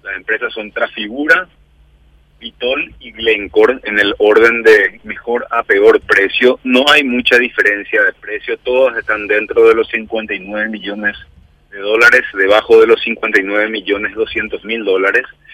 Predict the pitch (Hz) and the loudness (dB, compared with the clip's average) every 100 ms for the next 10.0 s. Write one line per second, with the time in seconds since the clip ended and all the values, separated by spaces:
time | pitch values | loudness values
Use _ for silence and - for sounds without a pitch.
0 | - - - - 196 143 - 170 170 170 | -20 -20 -16 0 4 4 4 2 4 2
1 | 165 160 160 - 160 160 143 - 139 143 | 4 4 2 -6 -10 -6 -8 -6 -8 -4
2 | 143 143 143 - 135 123 - 135 139 - | -2 -2 -2 -10 -8 -10 -4 -4 -4 -4
3 | 113 117 123 120 120 - - 127 127 - | -2 2 0 0 -8 -14 -14 -12 -10 -10
4 | 135 120 110 110 120 - - 147 135 107 | -10 -10 -10 -8 -8 -8 -6 -4 -4 -10
5 | - 98 87 - _ _ - - _ 110 | -16 -20 -20 -20 _ _ -20 -20 _ -20
6 | 117 120 127 120 - - 127 127 127 123 | -20 -20 -18 -12 -8 -6 -6 -4 0 0
7 | 123 - 123 131 - 123 127 131 120 113 | 0 -2 0 0 2 2 2 0 0 0
8 | 120 120 123 - 127 123 131 131 123 135 | 0 0 -4 -6 -6 -2 -4 -4 -10 -4
9 | 131 123 135 139 _ _ - _ 135 131 | -4 -4 -10 -12 _ _ -20 _ -6 -2